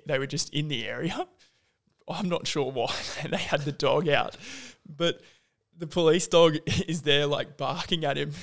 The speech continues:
and he must have been doing something to, threatening to them because he must have ra-,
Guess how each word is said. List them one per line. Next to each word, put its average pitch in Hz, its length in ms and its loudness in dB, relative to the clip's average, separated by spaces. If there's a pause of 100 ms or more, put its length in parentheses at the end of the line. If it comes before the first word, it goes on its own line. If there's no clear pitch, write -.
(640)
and 156 160 -4
he 190 200 0
must 214 200 -2
have 247 100 -4
been 202 120 0
doing 147 300 -4
something 143 580 -6
to, 139 340 0 (120)
threatening 151 500 -2
to 151 120 0
them 123 220 -8 (1600)
because 151 520 -2 (880)
he 151 100 -4
must 175 180 -2
have 208 160 -2
ra-, 151 100 2